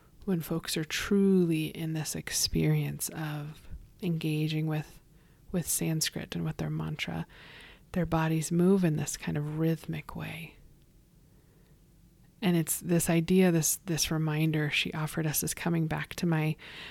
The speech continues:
my heart in this recording right now, because I have this image of rhythm, right? Our bodies hold the rhythm of our spirituality.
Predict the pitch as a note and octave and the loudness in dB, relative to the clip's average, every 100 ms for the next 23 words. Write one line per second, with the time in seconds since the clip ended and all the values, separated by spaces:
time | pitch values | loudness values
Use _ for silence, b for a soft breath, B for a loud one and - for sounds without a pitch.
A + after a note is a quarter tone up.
0 | B - E3 D#3 E3 D#3+ E3 D#3+ - D#3 | B 0 2 4 2 0 0 0 0 -2
1 | - F3 E3 E3 D#3 D#3 D#3+ D#3+ D#3+ D#3+ | -2 0 0 -2 -4 -4 -2 -2 -2 -4
2 | - D#3+ D#3+ D3+ - E3 E3 E3 D#3 - | -4 -4 -4 -4 -4 -4 -4 -2 -4 -2
3 | F3+ G3+ G3+ - E3 E3 E3 E3 E3 D#3+ | 0 2 2 0 -4 -2 0 2 2 0
4 | - - - b b b b b b b | -4 -14 -20 b b b b b b b
5 | - E3+ E3 F#3 - - E3 D#3+ E3 D#3+ | -4 -2 -2 -6 -14 -4 -2 0 2 2
6 | E3+ F#3 F#3+ F#3+ - F3+ E3 E3+ E3 E3 | 2 2 2 2 0 2 2 2 2 2
7 | D#3+ E3 D#3+ D3+ D3+ D3 - D#3+ D3 - | 2 2 0 -2 -4 -6 -4 -6 -4 -4
8 | D#3+ D#3+ D#3 D#3+ D3+ | -4 -8 -8 -10 -12